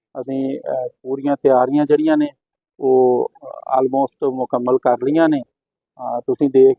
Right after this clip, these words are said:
ਰਹੇ ਹੋ ਕਿ ਸਾਰਾ ਹੀ, ਅ,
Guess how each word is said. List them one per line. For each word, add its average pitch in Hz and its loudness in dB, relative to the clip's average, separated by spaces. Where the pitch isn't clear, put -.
ਰਹੇ 147 2
ਹੋ 143 -2
ਕਿ 135 -2
ਸਾਰਾ 139 -2
ਹੀ, 143 0
ਅ, 135 -10